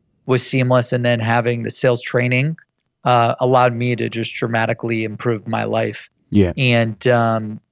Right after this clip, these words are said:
Speaker 1: you know, generate the type of, of dream income I've always wanted to generate. So I was like, "You know what? Instead of, you know, other salespeople having to waste a decade reading all these books, like, what if we just interviewed all the sales experts in the world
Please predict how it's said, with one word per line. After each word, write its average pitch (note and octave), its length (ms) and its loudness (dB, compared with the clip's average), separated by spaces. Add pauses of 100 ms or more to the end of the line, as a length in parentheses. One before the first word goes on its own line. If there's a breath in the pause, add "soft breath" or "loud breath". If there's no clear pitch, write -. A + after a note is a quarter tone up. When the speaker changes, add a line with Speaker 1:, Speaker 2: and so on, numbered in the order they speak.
(340)
Speaker 1:
you B2+ 160 0
know, A2+ 60 0
generate B2 420 2
the A2+ 80 -8
type A#2 280 -2
of, A2 260 0
of A2+ 220 -6
dream A#2+ 300 -2
income A#2+ 420 -2
I've A2 140 -4
always A2 380 -2 (320)
wanted A2+ 380 -2
to - 40 -18
generate. B2+ 540 2 (480 soft breath)
So - 160 2
I - 20 8
was C3+ 140 4
like, C3 160 2
"You C#3 60 4
know C#3+ 100 6
what? C3+ 260 4
Instead C#3+ 480 2
of, B2+ 300 2 (960 soft breath)
you C#3 100 2
know, C#3+ 100 6
other E3+ 280 4
salespeople C3+ 680 2
having C3 260 4
to B2+ 60 2
waste B2 280 2
a A#2+ 60 -2
decade A#2+ 680 0 (380)
reading C3 460 2
all B2 140 6
these A2+ 240 0
books, C#3 440 0
like, A2 200 -4
what B2+ 100 4
if C#3+ 100 -2
we C#3+ 100 0
just B2 200 -2
interviewed B2 380 0
all A2+ 120 2
the A2 100 -2
sales A#2+ 280 0
experts A2+ 400 -2
in G#2+ 60 -6
the G#2+ 80 -6
world A2+ 420 2